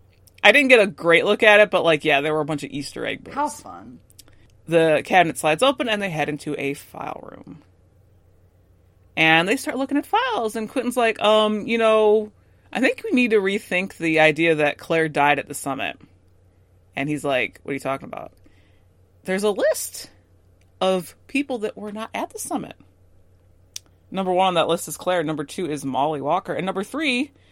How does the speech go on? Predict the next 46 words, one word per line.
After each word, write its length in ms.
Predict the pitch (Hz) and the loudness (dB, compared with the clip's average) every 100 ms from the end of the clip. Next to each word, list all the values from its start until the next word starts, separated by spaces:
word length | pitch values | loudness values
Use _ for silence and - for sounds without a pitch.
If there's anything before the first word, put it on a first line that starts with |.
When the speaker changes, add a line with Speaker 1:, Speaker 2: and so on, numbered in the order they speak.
| _ | _
Speaker 1:
believe 220 | 226 233 233 | -2 0 2
it 60 | |
or 80 | 220 | 2
not, 240 | 214 220 - | 4 4 2
is 120 | 175 | 0
Oscar. 580 | 170 214 - - 165 233 226 _ - | 4 4 2 -4 -2 -4 -8 _ -6
<laughs> 80 | 240 - - - - 277 - - - 285 _ _ _ _ | -4 -4 -10 -8 2 2 2 -16 -12 -12 _ _ _ _
Speaker 2:
Oh, 240 | 240 381 269 | -6 -4 -6
interesting. 500 | 220 - 415 - 170 | -12 -12 -14 -12 -6
Speaker 1:
So, 220 | 170 151 | 0 2
and 180 | 147 190 | 6 6
I, 80 | 208 - | 8 8
I 140 | 240 | 8
don't 120 | 311 | 8
think, 200 | 320 269 - | 6 -4 -4
I 60 | 208 | 2
don't 100 | 254 | 2
think 140 | 311 | 2
there 80 | 269 | 2
was 140 | 226 220 | 2 2
anyone 260 | 208 190 | 2 4
else 160 | 185 190 | 2 2
on 60 | |
the 100 | 180 | 0
list 240 | 160 196 - | 0 0 -2
of 180 | 147 - | -8 -4
note. 120 | 254 | 0
Speaker 2:
No, 300 | 294 285 247 | 2 2 0
'cause 180 | - 277 | -4 -2
I 140 | 262 | -2
paused 480 | - 254 262 294 - | -2 4 4 4 -2
it 220 | 190 - | -10 -10
to 80 | 196 | -16
even 340 | 214 208 196 185 | -14 -12 -12 -8
look 320 | 190 170 - | -6 -6 -10
to 80 | 202 | -18
see 180 | - 202 | -14 -14
if 100 | 185 | -12
they 100 | 185 | -14
even 200 | 185 170 | -14 -16
tried 300 | - 175 165 | -10 -10 -8
to 40 | |
have 220 | 185 170 165 | -8 -10 -10
anyone 240 | 170 160 | -14 -14
else 220 | 151 156 | -14 -16
there. 480 | 139 127 143 185 | -16 -14 -12 -14